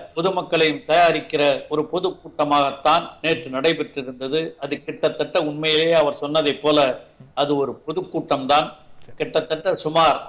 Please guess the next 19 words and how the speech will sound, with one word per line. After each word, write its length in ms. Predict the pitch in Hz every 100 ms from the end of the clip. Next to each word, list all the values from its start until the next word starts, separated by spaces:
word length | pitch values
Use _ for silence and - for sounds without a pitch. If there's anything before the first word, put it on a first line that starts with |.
| 139
ஆயிரத்தி 440 | 175 170 165 165
ஐந்நூறு 320 | 156 151 147 131
பேர்களுக்கு 520 | 147 165 170 160 156 139
மேலாக 300 | 147 165 147 135 127 120 -
அந்த 120 | 135 139
நிகழ்ச்சியிலே 520 | 139 - - 147 139 131
கலந்து 240 | 135 156 151
கொண்டிருக்கிறார்கள். 800 | 139 135 127 - 123 120 143 170 165 _ - - _ -
அவர்களுக்கெல்லாம் 800 | 131 156 156 151 - 151 156 165 - - _
தளபதி 360 | 135 165 170 160 147
அவர்கள் 300 | 147 135 127 - 135
ஆற்றிய 340 | 156 - 151 131 120
உரை 160 | 143 165 143
என்பது 300 | 127 131 165 151 101 _ _ _ -
உற்சாகப்படுத்துகின்ற 1040 | 143 - 196 170 - 156 151 147 139 131 123
உரை, 180 | 135 156 156 - _
இரண்டாயிரத்தி 600 | 135 170 180 170 160 156 143
இருபத்தி 340 | 147 160 165 156
ஒரு 120 | 147